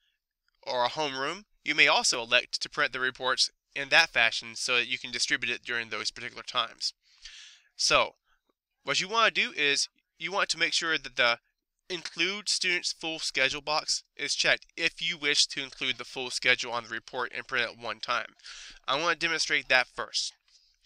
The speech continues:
What you would do then is make sure that the sort options are correct however you want,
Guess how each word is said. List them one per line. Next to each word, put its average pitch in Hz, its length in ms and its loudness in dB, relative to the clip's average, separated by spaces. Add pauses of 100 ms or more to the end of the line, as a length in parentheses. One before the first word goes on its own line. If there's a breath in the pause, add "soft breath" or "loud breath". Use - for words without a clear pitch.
(520 loud breath)
What 147 200 4
you 165 60 -2
would 156 100 0
do 165 160 2
then 156 360 4
is 131 300 0
make 147 160 2
sure 151 260 2
that 135 200 -4
the 127 100 -2
sort 160 300 -2
options 151 420 0
are 151 80 -2
correct 151 380 2
however 151 260 4
you 147 140 -6
want, 165 300 -4